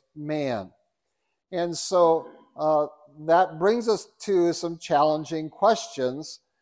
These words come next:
uh, that, um, and some, hopefully some insight.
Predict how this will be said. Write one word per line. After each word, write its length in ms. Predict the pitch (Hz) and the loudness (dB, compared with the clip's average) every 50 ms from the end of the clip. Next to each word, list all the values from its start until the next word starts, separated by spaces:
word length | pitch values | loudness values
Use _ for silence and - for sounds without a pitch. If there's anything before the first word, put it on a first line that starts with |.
| _ _ _ _ | _ _ _ _
uh, 280 | 147 147 139 135 135 135 - - - _ _ _ _ _ _ _ | 0 2 4 4 2 2 -2 -8 -20 _ _ _ _ _ _ _
that, 440 | 156 160 160 160 165 165 160 160 - - - _ _ _ _ _ _ | -20 -20 -10 0 2 2 2 2 0 -6 -12 _ _ _ _ _ _
um, 500 | 143 151 139 135 131 131 131 127 - _ _ _ _ _ _ _ _ _ _ _ _ _ _ _ _ | -2 0 2 2 0 0 -4 -10 -18 _ _ _ _ _ _ _ _ _ _ _ _ _ _ _ _
and 460 | 160 151 147 143 143 139 139 135 - - _ _ _ _ | -4 -2 -2 0 -2 -2 -4 -8 -14 -18 _ _ _ _
some, 440 | - - - - 156 147 143 139 135 | -20 -20 -6 -2 -2 0 0 -2 -2
hopefully 440 | 123 170 226 226 - - 170 160 160 | 0 0 0 0 0 -2 -2 -2 -2
some 220 | - 156 143 160 | -2 -6 -8 -6
insight. 640 | 160 190 190 190 180 - - - 170 131 120 110 | -2 -2 -2 -2 -2 -4 0 4 4 4 4 4